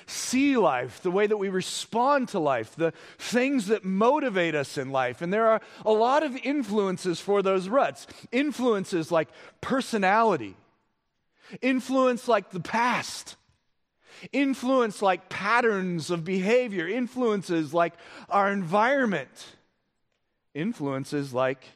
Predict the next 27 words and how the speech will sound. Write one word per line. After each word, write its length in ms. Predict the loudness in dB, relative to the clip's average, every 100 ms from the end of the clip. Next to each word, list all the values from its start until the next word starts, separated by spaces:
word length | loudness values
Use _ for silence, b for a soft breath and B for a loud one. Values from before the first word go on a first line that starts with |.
| _ _ _ _ _ _ _ _
physical 380 | -10 -8 -6 -8
symptoms. 540 | -10 -14 -16 -20 -20 _ _ _ _ _ _ _ _ _ _ _ _ _ _ B B -2
And 140 | 0
these 200 | 0 0
ruts 420 | 0 2 0 -4
put 200 | -6 -4
us 180 | -2 -2
in 120 | -4
a 40 | -2
place 360 | 0 0 0
that 160 | -2 -2
as 120 | -2
we're 220 | 0 0 B B B
traveling 680 | -6 0 2 2 2 0 0
on 280 | 2 2 2
the 80 | -2
path 400 | 0 0 2 0
of 140 | 0
life, 340 | 2 2 0 -2
we 180 | -4 -4 B -6
tend 260 | 0 0
to 80 | 0
settle 500 | -4 -2 2 2 2
into 440 | 0 -2 -2 0 0
a 100 | 2
way 260 | 4 2
of 120 | 2